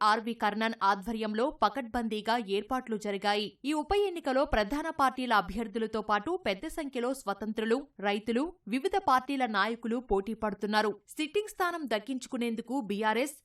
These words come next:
జూబ్లీహిల్స్ లో గెలిచి నగరంలో పాగా వేయాలని కాంగ్రెస్ నువ్వా నేనా అన్నట్లు ప్రచారం చేయగా, బీఆర్ఎస్ కాంగ్రెస్లను ఎండగడుతూ బీజేపీ సైతం తమ వాణిని వినిపించింది. మొత్తం యాభై ఎనిమిది మంది అభ్యర్థులు పోటీ పడుతుండగా, నియోజకవర్గ పరిధిలో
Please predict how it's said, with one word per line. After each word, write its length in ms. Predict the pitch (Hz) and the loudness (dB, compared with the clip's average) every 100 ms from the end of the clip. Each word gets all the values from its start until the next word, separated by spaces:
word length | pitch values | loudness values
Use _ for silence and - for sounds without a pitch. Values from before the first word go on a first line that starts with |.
| - | -8
జూబ్లీహిల్స్ 580 | 175 226 247 247 233 247 | -4 -2 -2 -4 -4 -4
లో 100 | 233 | -2
గెలిచి 380 | 226 240 254 269 - | -2 -2 -4 -6 -6
నగరంలో 480 | 214 277 415 403 370 | -4 -4 -4 -2 -2
పాగా 400 | 339 240 262 339 | 2 2 2 -2
వేయాలని 540 | 339 311 294 285 277 294 | -2 -2 -2 -2 -4 -4
కాంగ్రెస్ 480 | 220 202 220 269 302 - 214 | 0 0 0 -2 -4 -10 -4
నువ్వా 300 | 262 330 403 | 0 2 2
నేనా 260 | 370 330 320 | 0 0 0
అన్నట్లు 360 | 254 269 277 269 | 0 0 -2 -2
ప్రచారం 440 | 277 - 269 277 269 | -2 -2 -2 -2 -2
చేయగా, 360 | 277 269 269 254 269 214 | -2 2 4 4 0 -2
బీఆర్ఎస్ 480 | 240 349 381 381 - | 2 4 4 0 4
కాంగ్రెస్లను 580 | 240 254 277 - 262 254 | 4 6 0 0 0 0
ఎండగడుతూ 640 | 196 190 247 240 190 269 381 233 | 0 0 0 -2 0 0 0 -2
బీజేపీ 520 | 185 240 269 269 262 | -2 -2 -2 -2 -2
సైతం 360 | 254 240 254 285 - | -2 0 0 0 0
తమ 140 | 320 285 | 0 2
వాణిని 420 | 196 202 262 254 | 4 4 4 0
వినిపించింది. 680 | 185 202 220 214 220 220 226 - - | -2 -2 -4 -6 -2 0 0 -2 -4
మొత్తం 380 | 214 220 233 240 | -2 0 0 0
యాభై 320 | 208 208 214 | 4 4 4
ఎనిమిది 340 | 220 214 208 208 | 0 -2 0 0
మంది 260 | 208 226 - | 0 -2 2
అభ్యర్థులు 540 | 196 196 240 214 240 214 | 0 2 0 2 0 4
పోటీ 240 | 202 214 247 | 4 2 0
పడుతుండగా, 560 | 202 185 233 233 233 233 240 | 0 0 0 4 6 4 2
నియోజకవర్గ 640 | 233 339 381 370 320 302 277 | 0 2 2 0 0 0 0
పరిధిలో 440 | 262 208 202 226 | 4 4 4 4